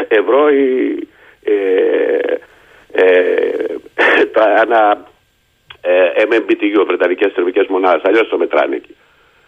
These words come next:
Εδώ στην Ευρώπη θεωρούν τα πενήντα πέντε ευρώ η μεγαβατόρα,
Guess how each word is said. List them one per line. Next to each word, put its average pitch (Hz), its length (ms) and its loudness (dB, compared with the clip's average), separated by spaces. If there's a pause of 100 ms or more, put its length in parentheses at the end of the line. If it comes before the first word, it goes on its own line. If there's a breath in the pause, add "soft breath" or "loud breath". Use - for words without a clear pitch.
(300 soft breath)
Εδώ 165 420 2
στην 147 160 0
Ευρώπη 117 640 0 (280)
θεωρούν 101 420 2
τα 139 100 -2
πενήντα 95 380 -2
πέντε 131 460 0
ευρώ 101 380 2
η 107 40 0
μεγαβατόρα, 87 1000 0